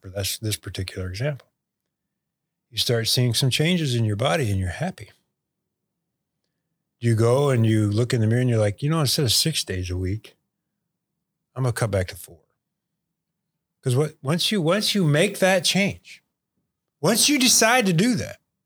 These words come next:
what's to stop you from going from six to four to three, and then to two? And then it's really hard to kickstart it again. My point is, is that it is incredibly difficult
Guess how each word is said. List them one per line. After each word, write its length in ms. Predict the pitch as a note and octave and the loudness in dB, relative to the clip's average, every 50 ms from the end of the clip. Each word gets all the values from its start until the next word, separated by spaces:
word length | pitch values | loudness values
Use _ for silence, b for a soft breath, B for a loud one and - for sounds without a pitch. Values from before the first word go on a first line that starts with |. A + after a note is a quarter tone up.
| _ _ _ _ _ _ _ _ _ _ _ _ _ _ _ _ _ _ _ _ _ | _ _ _ _ _ _ _ _ _ _ _ _ _ _ _ _ _ _ _ _ _
what's 220 | - C3 C#3 - | -2 -2 0 0
to 80 | - D#3 | 0 0
stop 360 | - - E3+ D#3 D#3 D3 - | 2 2 2 2 2 2 0
you 100 | D#3+ D#3 | -2 -2
from 200 | D3 - D3+ C3+ | -2 -2 -2 0
going 200 | B2+ C#3 C#3 C3+ | 0 0 0 -2
from 160 | B2 - B2+ A2+ | -2 -4 -4 -2
six 300 | - - D#3 D3 - - | -2 -2 -2 -2 -4 -6
to 60 | A2 | -6
four 200 | - C#3+ C#3 C3 | -2 -2 0 0
to 60 | B2+ | 0
three, 300 | A2+ - F3 F#3+ F3 - _ _ _ _ _ _ _ _ _ _ _ _ _ _ _ _ _ _ _ _ _ _ _ - | 0 -2 -2 -4 -4 -6 _ _ _ _ _ _ _ _ _ _ _ _ _ _ _ _ _ _ _ _ _ _ _ -4
and 80 | B2+ | 0
then 80 | B2+ C3 | 0 2
to 100 | A#2+ A2+ | 2 2
two? 360 | - - F#3 G3 D#3 A2+ - _ _ _ _ _ _ _ _ _ _ _ _ _ _ _ _ _ _ _ _ _ _ _ _ _ _ _ _ _ _ _ _ _ _ _ - | 0 0 0 -2 -2 -4 -8 _ _ _ _ _ _ _ _ _ _ _ _ _ _ _ _ _ _ _ _ _ _ _ _ _ _ _ _ _ _ _ _ _ _ _ -4
And 120 | B2 A#2+ | 0 2
then 360 | C3 D3+ E3+ E3+ D#3 C#3 G#2+ - _ _ _ _ _ _ _ _ _ _ _ _ _ _ _ _ _ _ _ _ _ _ _ | 2 2 2 2 0 0 -4 -6 _ _ _ _ _ _ _ _ _ _ _ _ _ _ _ _ _ _ _ _ _ _ _
it's 240 | - C3+ A2+ - - | -6 -4 -4 -2 0
really 320 | C3 B2 C#3 F3+ G#3 G3 | 2 2 2 4 2 2
hard 220 | D3+ C3+ C3+ B2+ A#2+ | 2 4 2 2 2
to 60 | A#2+ | 0
kickstart 540 | A#2 - E3+ E3 - - - - C3 A#2+ A#2 | -2 -2 -2 -2 -2 -2 0 2 2 2 2
it 100 | G#2+ G2 | 2 0
again. 360 | G2 G2+ C#3 E3 D3+ G#2 E2+ _ _ _ _ _ _ _ _ _ _ _ | 0 0 0 -2 -2 -4 -8 _ _ _ _ _ _ _ _ _ _ _
My 80 | - B2 | -6 -6
point 420 | G#2+ - - E3+ F#3 F#3 F3 F3+ | -4 0 0 2 2 2 2 0
is, 280 | D#3 C3+ B2+ B2 A2+ A#2 | 0 0 2 2 2 2
is 160 | A2+ G#2+ G#2 | 2 2 2
that 220 | B2 A#2 A2+ A2 - | 2 2 0 0 0
it 140 | D3 E3+ F#3+ | 2 2 2
is 160 | F#3 D#3+ C#3 | 2 2 2
incredibly 920 | C3 B2+ A#2+ A#2+ - _ _ - - - F#3 F#3 G3 G#3+ G#3 F3+ F#3+ F3+ | 2 0 0 -2 -6 _ _ -10 -4 0 2 2 2 2 2 2 2 2
difficult 640 | D3+ C3+ D3+ D3 - C#3 A#2 - A#2+ G#2 F#2+ F#2+ - | 2 2 0 0 -2 -4 -4 -2 -2 -2 -2 -2 -6